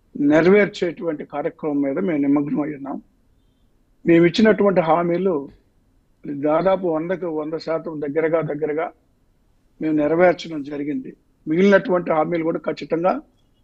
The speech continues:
మిగిలిన కొద్ది కాలంలో నెరవేర్చేదానికి ఖచ్చితంగా మేము ప్రయత్నం చేస్తామని ఈ సందర్భంగా తెలియజేస్తా ఉన్నాం. తర్వాత బ్రహ్మనాయుడు గారు, ఈ సర్వే తొమ్మిదవ స్థానం అంటే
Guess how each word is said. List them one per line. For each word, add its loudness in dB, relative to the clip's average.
మిగిలిన 6
కొద్ది 0
కాలంలో 0
నెరవేర్చేదానికి 0
ఖచ్చితంగా -6
మేము 0
ప్రయత్నం -6
చేస్తామని -2
ఈ -2
సందర్భంగా -2
తెలియజేస్తా -6
ఉన్నాం. -14
తర్వాత 4
బ్రహ్మనాయుడు 2
గారు, 0
ఈ -4
సర్వే 0
తొమ్మిదవ -2
స్థానం -6
అంటే -6